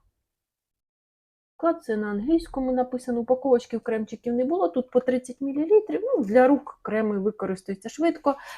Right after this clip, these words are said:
значить, кожен кремчик по дев'ять гривень. Тобто за двадцять сім гривень я придбала шість кремчиків по тридцять мілілітрів. Це доволі класно, мені таке подобається. Наступне,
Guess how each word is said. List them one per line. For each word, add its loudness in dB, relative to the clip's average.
значить, -2
кожен 0
кремчик -4
по 2
дев'ять 0
гривень. -8
Тобто 4
за 4
двадцять -2
сім -2
гривень 2
я 2
придбала -2
шість -12
кремчиків -6
по -2
тридцять -8
мілілітрів. -8
Це -2
доволі 2
класно, -16
мені -6
таке -12
подобається. -16
Наступне, -2